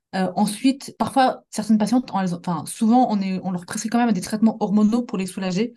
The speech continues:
parce que l'endométriose est une maladie qui peut parfois être difficile à soulager au niveau des traitements. Les traitements hormonaux vont permettre aux patientes d'avoir, euh, moins de douleurs quand même.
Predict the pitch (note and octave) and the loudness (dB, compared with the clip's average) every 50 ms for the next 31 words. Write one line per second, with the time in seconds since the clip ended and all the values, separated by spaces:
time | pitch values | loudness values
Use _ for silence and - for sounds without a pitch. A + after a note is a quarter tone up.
0 | _ _ _ _ _ _ _ _ G#3 F#3+ - - G#3+ G#3 G3+ G#3+ G#3+ G#3+ G#3+ G#3+ | _ _ _ _ _ _ _ _ -6 -4 -2 0 0 2 4 4 4 4 4 4
1 | - A#3+ G#3+ G#3+ G#3+ - G#3 G3 G3 G3 G#3+ B3 B3 F#3 - G3 F3 F#3+ F#3 - | 2 2 2 2 0 -2 -2 -2 0 0 -2 -2 -2 -4 -6 -6 -6 -6 -4 -4
2 | G#3 G3+ - G3 F3 F#3 G#3+ G#3 - G#3+ - - G#3+ G#3+ G3+ - - G3 F#3+ F#3+ | -6 -6 -4 -2 -2 -2 -2 -2 -4 -6 -4 -2 -2 -2 -2 -4 -4 -4 -4 0
3 | F#3 G#3+ G#3+ G3 F#3+ F#3 F#3+ F#3+ F#3 F#3 - F#3 F3 F#3+ G#3+ A#3 B3 A#3+ - - | 2 2 2 2 2 0 -2 -2 -4 -4 -6 -6 -2 0 0 0 0 -2 -6 -14
4 | - - - - _ _ _ F#3+ F3+ - - G#3+ - A3+ G3+ - G#3+ G3+ G#3 G#3 | -20 -20 -20 -20 _ _ _ -6 -6 -4 -4 2 4 4 4 4 4 2 4 4
5 | G#3 A3+ A#3+ A#3+ G#3+ G3 F3 F#3 F3+ G3 G3+ G#3 - G3 E3+ F3+ F3 F3 - G#3+ | 6 6 6 4 2 0 0 -2 -2 -2 -2 -4 -6 -6 -2 -2 -2 -2 2 2
6 | A3 G#3+ F#3 F3 E3 F3 F#3+ F3+ E3+ F3 E3+ D#3+ F3 G3+ G#3 G#3 F#3 F#3 F3 F3 | 2 4 2 2 0 -2 -2 -2 0 -2 0 0 2 2 2 2 0 0 -2 -2
7 | F3+ F3 G3 A3+ B3+ - - - F3 F3+ A3 B3 A3 | -2 0 0 0 -2 -4 -4 -4 -2 0 2 0 0